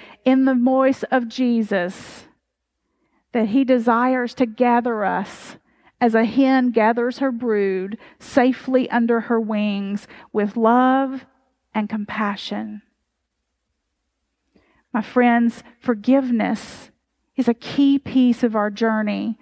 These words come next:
to being holy and whole vessels of God. I invite you to receive God's forgiveness, to forgive others, and to forgive yourself.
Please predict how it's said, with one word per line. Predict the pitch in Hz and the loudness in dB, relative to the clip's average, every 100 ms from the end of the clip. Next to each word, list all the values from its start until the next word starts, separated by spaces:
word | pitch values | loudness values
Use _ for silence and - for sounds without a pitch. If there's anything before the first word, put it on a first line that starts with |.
| _ _ _ _ | _ _ _ _
to | - | -2
being | 240 247 226 | 2 2 0
holy | - 285 294 320 311 302 - | 0 2 2 2 2 2 2
and | 226 220 | 0 0
whole | - 277 254 233 208 214 | -2 0 2 0 -2 -6
vessels | 214 220 202 - 185 214 208 - - _ _ - | -4 -2 -2 -4 -10 -10 -12 -18 -20 _ _ -6
of | 220 | -4
God. | 214 185 196 180 202 - _ _ _ _ _ _ _ _ _ _ _ _ _ - | -2 -2 -4 -6 -10 -18 _ _ _ _ _ _ _ _ _ _ _ _ _ 0
I | |
invite | 233 226 233 254 247 | 2 2 4 2 2
you | 254 | 0
to | 233 | 0
receive | 226 226 - 269 254 233 214 | 0 -2 0 2 4 2 -2
God's | 254 214 220 226 - | -2 0 0 -2 -4
forgiveness, | - 226 214 220 208 185 185 - - - _ _ _ _ _ _ - | -10 -6 -2 -2 -2 -6 -8 -12 -18 -20 _ _ _ _ _ _ -4
to | 254 | -2
forgive | - 262 214 269 302 285 247 - | 0 -2 2 2 4 0 -4 -2
others, | 240 226 202 196 214 - - - _ _ _ _ _ _ _ | 0 0 -2 -4 -10 -12 -16 -18 _ _ _ _ _ _ _
and | 233 | -2
to | - | -2
forgive | 233 233 214 233 214 185 214 - - _ _ _ _ | -2 -2 2 2 2 0 -4 -10 -20 _ _ _ _
yourself. | - 190 - 170 175 196 - - - | -6 -6 -4 -4 -4 -6 -14 -18 -20